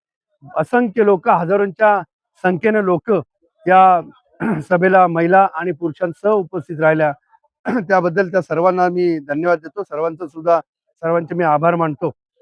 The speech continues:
आणि शंभर टक्के या जिल्हा परिषद गटामध्ये <clears throat> मशाल समोरचंच बटन दाबून आम्हाला तिन्ही उमेदवारांना, ह्या जिल्हा परिषद गटातून सर्वजण उमेदवारांना निवडून देतील. आम्हाला तिन्ही उमेदवारांना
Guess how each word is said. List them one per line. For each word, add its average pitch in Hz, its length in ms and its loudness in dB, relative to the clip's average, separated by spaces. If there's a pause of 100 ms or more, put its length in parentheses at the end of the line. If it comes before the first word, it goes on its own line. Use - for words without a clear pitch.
(220)
आणि 196 240 2
शंभर 196 240 0
टक्के 220 440 0 (460)
या 208 100 4
जिल्हा 190 280 0
परिषद 185 320 -4
गटामध्ये 185 460 2 (520)
<clears throat> - 600 -12
मशाल 170 400 0 (100)
समोरचंच 196 500 -2
बटन 190 280 -2
दाबून 175 340 2 (320)
आम्हाला 180 300 2
तिन्ही 185 260 0
उमेदवारांना, 175 640 2 (1300)
ह्या 151 280 2
जिल्हा 196 260 0
परिषद 180 140 -2
गटातून 175 320 -2
सर्वजण 180 420 -2
उमेदवारांना 170 800 0 (160)
निवडून 160 360 -6
देतील. 196 400 -6 (320)
आम्हाला 175 220 0
तिन्ही 175 260 -2
उमेदवारांना 170 640 2